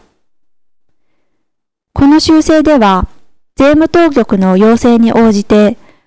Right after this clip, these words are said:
ポーランド企業はマスターファイルおよびローカルファイル双方を提出しなければならなくなり、別府ス行動十三に基づく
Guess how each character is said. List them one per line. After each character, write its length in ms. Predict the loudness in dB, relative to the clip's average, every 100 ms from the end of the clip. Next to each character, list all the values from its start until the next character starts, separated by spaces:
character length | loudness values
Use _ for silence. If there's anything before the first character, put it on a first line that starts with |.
| _ -2
ポ 100 | 2
ー 120 | 2
ラ 120 | 2
ン 60 | 0
ド 100 | 0
企 200 | -2 0
業 220 | 0 2
は 280 | 0 -2 -8 _ _ _
マ 160 | -2 -2
ス 120 | 0
タ 160 | 0
ー 40 | 2
フ 80 | 2
ァ 140 | 2
イ 20 |
ル 220 | 0 -2 -6 -20 -6 0
お 60 |
よ 140 | 0 2
び 260 | 0 -2 -10 -4
ロ 180 | 0 0
ー 40 |
カ 160 | 0 0
ル 100 | 2
フ 80 |
ァ 120 | 2 2
イ 40 |
ル 220 | 0 -2 -8 -16
双 240 | -4 -2 0
方 400 | 0 2 2 -2
を 60 | -4 -2
提 160 | -2
出 180 | -2 -6
し 120 | -2
な 120 | -2
け 120 | 0 0
れ 100 | 0
ば 120 | 0
な 140 | 0
ら 100 | 0
な 120 | -2
く 120 | -4 -2
な 160 | -2
り、 240 | -2 -4 -8 _ _ _ _ _ _
別 160 | -2 0
府 120 | -2
ス 220 | 0 0 -2 -2
行 220 | 0 2
動 220 | 2 0
十 260 | 0 0 2
三 200 | 2 2
に 100 | 0
基 20 | 0 -2
づ 160 | -2 -2
く 300 | -2 -2